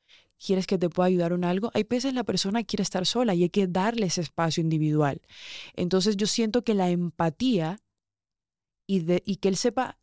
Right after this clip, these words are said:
o él o ella sepa que estás ahí, es muy importante para que la persona diga, Ok, sé que me estoy cayendo, pero tengo alguien que me está teniendo el brazo,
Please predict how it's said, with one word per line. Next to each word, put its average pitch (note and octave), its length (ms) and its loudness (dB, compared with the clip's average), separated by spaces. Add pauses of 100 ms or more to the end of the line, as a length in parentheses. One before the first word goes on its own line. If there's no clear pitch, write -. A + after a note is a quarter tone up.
(100)
o F3 80 -6
él G#3+ 260 2
o E3+ 120 2
ella F#3 220 2
sepa F#3 280 -2
que - 80 -4
estás E3+ 260 -2
ahí, F#3+ 180 2
es F3+ 160 0
muy G3 140 0
importante F3+ 420 0
para E3 240 0
que - 80 -2
la D#3+ 100 0
persona F3 380 0
diga, E3+ 260 2
Ok, - 180 -6 (840)
sé - 200 0
que A3+ 100 2
me A3+ 60 4
estoy G3+ 200 0
cayendo, G#3+ 400 0
pero F3 200 0
tengo F#3 400 -4
alguien F#3 760 0 (320)
que G3 140 2
me F3 100 2
está F#3+ 520 0 (280)
teniendo G3+ 460 2
el C4 80 2
brazo, G#3+ 520 0